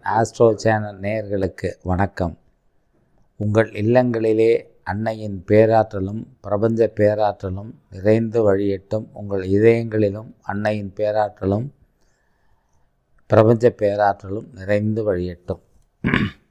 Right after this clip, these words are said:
இப்ப இந்த வாஸ்து வந்து நிறைய குழப்பங்கள் இருக்கு. இப்ப சமீபத்துல நாங்க பார்த்த இடங்கள்ல பார்த்தீங்கன்னா, வாஸ்து பார்த்து பண்ணோங்கிறாங்க,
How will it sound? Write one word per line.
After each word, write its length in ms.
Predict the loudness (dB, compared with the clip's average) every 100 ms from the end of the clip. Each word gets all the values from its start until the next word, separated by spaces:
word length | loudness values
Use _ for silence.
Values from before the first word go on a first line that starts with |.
| _ _ _ _ _
இப்ப 200 | 0 4
இந்த 180 | 6 4
வாஸ்து 560 | 4 6 6 4 -2 -2
வந்து 600 | 0 2 4 4 2 -12 -10
நிறைய 560 | -4 0 0 2 0
குழப்பங்கள் 600 | 4 4 4 2 0 0 -4
இருக்கு. 340 | -12 -14 -20 _
இப்ப 160 | -10 -4
சமீபத்துல 540 | -4 -2 -4 -2 -2
நாங்க 260 | 0 -2 -4
பார்த்த 460 | -2 0 2 2 0
இடங்கள்ல 340 | -2 -2 -2
பார்த்தீங்கன்னா, 580 | -2 -4 -6 -4 -4 -2
வாஸ்து 380 | -2 -4 -6 -4
பார்த்து 260 | -4 -4 -10
பண்ணோங்கிறாங்க, 880 | -4 -4 -4 -6 -6 -4 -4 -6